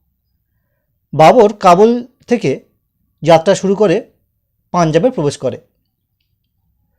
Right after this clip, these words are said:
দৌলত খাঁর সঙ্গে যুদ্ধে বাবর দৌলত খাঁকে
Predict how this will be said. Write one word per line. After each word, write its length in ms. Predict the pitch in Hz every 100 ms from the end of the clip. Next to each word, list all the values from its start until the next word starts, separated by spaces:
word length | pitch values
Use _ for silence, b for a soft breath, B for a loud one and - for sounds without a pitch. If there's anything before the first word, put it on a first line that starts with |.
| _ 135
দৌলত 320 | 165 202 214
খাঁর 180 | - 214 226
সঙ্গে 240 | 226 165 185 _ _ _ -
যুদ্ধে 380 | 127 175 170 196 196 _ _ _ _ _ _ _ _ _ _ _ _ _ -
বাবর 280 | 147 151 160
দৌলত 320 | 156 170 190
খাঁকে 300 | 214 202